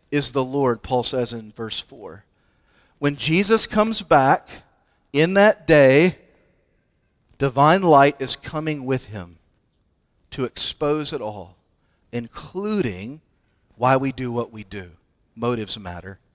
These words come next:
And only then will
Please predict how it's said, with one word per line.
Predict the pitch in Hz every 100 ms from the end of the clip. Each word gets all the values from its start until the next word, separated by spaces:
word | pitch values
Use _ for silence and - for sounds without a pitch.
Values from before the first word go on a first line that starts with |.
| _ _ _ _ _ _ _ _ _ -
And | 156 -
only | 202 240 247 247
then | 202 226 196 117 90 _ _ _ _ _ _ _ _ _ _ _ _
will | 135